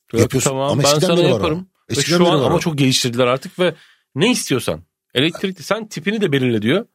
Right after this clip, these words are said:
Speaker 1: "Ben
Speaker 2: Tabii.
Speaker 1: sana bunu göndereyim." Artık iş şeye döndü hani,
Speaker 2: Ya,
Speaker 1: ya oyuncak
Speaker 2: bak,
Speaker 1: yapar gibi otomobil yapıyor adamlar.
Speaker 2: on yıl önce bir arkadaşım Çin'e gitti, hafif ticari araç ithal edecek bir patronu vardı
Speaker 1: Hı hı.
Speaker 2: o zaman. Araştırmaya gitti, bir fabrikada şunu söylemişler.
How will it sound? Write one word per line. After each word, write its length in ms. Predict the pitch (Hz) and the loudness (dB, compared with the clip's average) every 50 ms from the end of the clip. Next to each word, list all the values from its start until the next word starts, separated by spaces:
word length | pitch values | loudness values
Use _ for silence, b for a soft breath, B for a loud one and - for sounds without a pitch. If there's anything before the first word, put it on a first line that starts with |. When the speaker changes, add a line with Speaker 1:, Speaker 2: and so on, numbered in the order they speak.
| _ _ - | _ _ 0
Speaker 1:
"Ben 60 | 214 | 0
Speaker 2:
Tabii. 100 | 190 - | 0 0
Speaker 1:
sana 200 | - - 104 117 | 0 -2 -2 0
bunu 160 | 143 170 180 | 0 0 2
göndereyim." 360 | 175 170 170 170 170 156 135 - | 2 0 0 0 0 0 0 0
Artık 340 | - 139 147 156 170 165 | 0 -2 -4 -4 -6 -6
iş 200 | 160 196 180 - | -4 -4 -2 -2
şeye 240 | - - 160 175 175 | 0 0 0 0 2
döndü 240 | 160 143 120 113 107 | 0 0 0 0 -2
hani, 260 | 110 120 117 113 107 b b b b b | 0 0 -2 -4 -4 b b b b b
Speaker 2:
Ya, 180 | - 98 92 85 - | -6 -4 -2 -2 0
Speaker 1:
ya 60 | 117 | 0
oyuncak 360 | - 156 147 - 165 151 202 190 | 2 2 4 4 2 2 0 0
Speaker 2:
bak, 80 | - | 0
Speaker 1:
yapar 220 | - - 151 131 127 | -2 0 0 0 0
gibi 120 | 151 196 | 0 0
otomobil 280 | 190 - 170 160 185 214 | 0 2 2 0 2 0
yapıyor 260 | 240 226 - 147 117 | 0 0 0 0 0
adamlar. 180 | 113 104 131 | 2 2 2
Speaker 2:
on 100 | 160 185 | 2 2
yıl 180 | 180 160 143 127 | 2 2 0 0
önce 240 | 123 117 104 113 107 | 0 0 0 0 2
bir 100 | 147 160 | 2 2
arkadaşım 520 | 151 131 - 117 98 104 95 - 92 87 | 2 2 0 0 -2 0 0 -2 -2 -2
Çin'e 300 | 85 - 147 139 143 143 | 0 2 2 2 2 2
gitti, 300 | 131 127 - - - 143 | 0 -2 -2 -2 -2 -2
hafif 280 | 110 120 117 - - - | -2 -2 -4 -6 -8 -8
ticari 300 | - 123 120 117 113 117 | -4 -2 0 2 2 2
araç 400 | 113 117 120 113 - - - - _ _ _ - | 2 2 0 0 0 -2 -2 -4 _ _ _ -12
ithal 300 | 92 - - 104 104 101 | -8 -2 0 0 0 0
edecek 420 | 104 87 101 92 107 101 - - | 0 0 0 0 -2 -2 -4 -6
bir 120 | 95 92 - | -8 -8 -6
patronu 460 | - 98 - - - 113 110 117 107 | -4 -4 -4 -4 -4 -2 -2 0 0
vardı 200 | 101 92 90 92 | 0 0 0 0
Speaker 1:
Hı 40 | 95 | 0
hı. 40 | |
Speaker 2:
o 40 | 90 | 0
zaman. 320 | 85 95 104 139 160 151 151 B B B B B B _ - | 0 0 0 0 0 -2 -4 B B B B B B _ -2
Araştırmaya 840 | - 110 110 113 - - - 127 131 127 123 123 117 107 95 b b b b b b - | 0 0 0 2 0 0 0 0 0 0 0 2 0 0 -2 b b b b b b -8
gitti, 320 | 113 120 - - 175 160 | -8 -6 -4 -2 -2 -2
bir 60 | 151 | 0
fabrikada 420 | 151 - 113 110 123 - 143 156 170 | 0 0 0 0 -2 -2 0 0 0
şunu 220 | - 165 165 165 | 0 2 2 2
söylemişler. 560 | 147 170 143 120 104 92 - - 82 78 76 | 4 4 4 2 2 0 -2 -2 -4 -6 -8